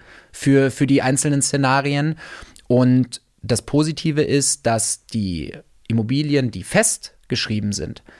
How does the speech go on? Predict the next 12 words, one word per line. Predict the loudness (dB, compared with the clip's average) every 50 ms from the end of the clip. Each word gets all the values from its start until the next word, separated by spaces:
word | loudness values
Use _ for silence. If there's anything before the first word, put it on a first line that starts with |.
| -20 _ -10 0
auch | 4 4 4 4 2
alle | -4 -4 -4 -6
Cashflow-positiv | -4 -4 -4 -2 -2 -4 -4 -4 -4 -4 -4 -6 -6 -6 -6 -6 -8 -8 -8 -6 -6
sind. | -6 -8 -8 -8 -10 -12 -14 -18 _ _ _
Das | -6 -4 -4
heißt, | -2 -2 -2 -4 -4 -6 -10 _ _ _ _ _ _
wenn | -2 -2 0 2
da | 2 2 2 4
mal | 4 4 4 2
irgendwie | 2 0 -2 0 0 0 0
ein | -2 -2 -2
Teil | -2 -2 0 2 2 2 2 0 0